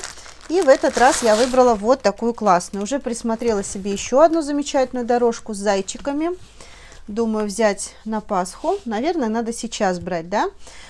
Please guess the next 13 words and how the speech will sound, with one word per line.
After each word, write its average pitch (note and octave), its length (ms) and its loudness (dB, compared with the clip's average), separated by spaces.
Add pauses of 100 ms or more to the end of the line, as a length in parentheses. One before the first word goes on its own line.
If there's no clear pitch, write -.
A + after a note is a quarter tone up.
(160)
Потому G#3 280 -6
что - 180 -8
на G3+ 100 -4
Пасху C4+ 380 2
она G#3 180 -2
либо G#3 200 -6
подорожает, G#3+ 720 2
либо A3+ 220 -4
закончится. G3 680 -4
Посмотрите, A3+ 640 -10
какая A3 400 -2
классная F#3+ 520 -4
расцветка. F3 680 -10